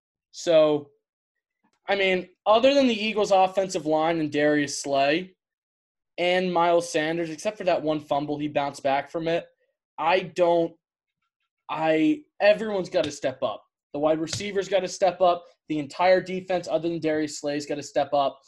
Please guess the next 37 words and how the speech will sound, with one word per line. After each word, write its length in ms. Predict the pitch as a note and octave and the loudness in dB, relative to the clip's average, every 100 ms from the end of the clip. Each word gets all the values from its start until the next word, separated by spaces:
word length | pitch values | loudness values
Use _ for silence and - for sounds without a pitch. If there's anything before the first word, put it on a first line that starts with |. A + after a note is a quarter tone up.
| _ _ D#3+ | _ _ -4
Offensive 420 | F3+ G3+ F#3+ F3 | -2 -2 -4 -2
line's 240 | F3+ F3+ | -2 -2
gotta 160 | F3+ E3 | -4 -6
keep 260 | - F3+ | -10 -8
doing 180 | E3+ E3+ | -4 -4
its 160 | D#3+ - | -4 -4
thing. 240 | D#3+ D3+ | -4 -2
Miles 320 | D#3 E3+ E3+ | -2 0 -2
Sanders 220 | F3 D#3+ C#3+ | -4 -6 -4
has 60 | |
gotta 160 | E3 D3+ | -4 -4
keep 240 | - E3 | -8 -8
doing 200 | D#3+ D3+ | -6 -4
this 180 | D3 D3 | -6 -8
thing. 360 | D3+ C#3 C#3 C3 _ _ _ _ _ | -8 -8 -10 -16 _ _ _ _ _
Doug 300 | G3+ G3 G3+ | 4 4 4
and 220 | G3 F#3+ F#3+ | 2 0 0
the 60 | |
play 300 | F3+ F#3 F3+ | 0 4 4
calling, 420 | F3+ F3 E3 E3 | 4 0 0 -2
I 60 | D3+ | -4
thought, 280 | D3+ D#3+ D3+ | 2 2 2
was 120 | D3 | -4
great. 480 | - C#3+ C#3+ D3+ - _ E3 | -8 -6 -2 -2 -4 _ -2
I 60 | |
mean, 180 | F#3+ F3 | 0 2
not 280 | F#3+ G#3+ - | 2 2 0
great, 480 | E3+ F#3 F#3 F#3 - | -2 2 4 2 -2
but, 120 | E3+ | 0
like, 240 | E3 D#3 - _ _ G3 | 0 0 -10 _ _ -2
it 80 | |
was 160 | G3 F#3 | 0 0
significantly 680 | G3+ F3+ G#3 A3+ A3 G3+ G3 | -4 -4 -4 -2 -6 -4 -2
better 280 | F#3 F3 D#3+ | 0 0 0
than 220 | D3+ C#3+ | -4 -4
week 200 | D3 D3 | -6 -6
one. 400 | C#3+ C#3 D3+ E3+ | -8 -6 -6 -10